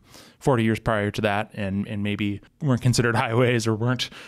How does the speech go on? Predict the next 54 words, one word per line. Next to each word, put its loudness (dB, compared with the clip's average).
weren't, 0
um, -2
you 0
know, 0
maybe, 0
maybe 4
this 2
would 6
have 2
actually -2
taken -2
seventy-five -4
miles -10
off. -12
But, 0
um, 0
n-, 0
today 2
and 4
probably 4
even 2
forty 2
years 2
ago, 0
I -4
mean, -4
really, 2
it, -2
it's 0
really 4
only 4
gonna 2
cut -2
you -2
down, -2
you -10
know, -14
like, -16
twenty -4
miles -4
if -10
you -8
take -4
the -6
shortest -2
route -2
today -6
and, -12
instead -6
of -12
a -12
straight -4
line. -6
So, -2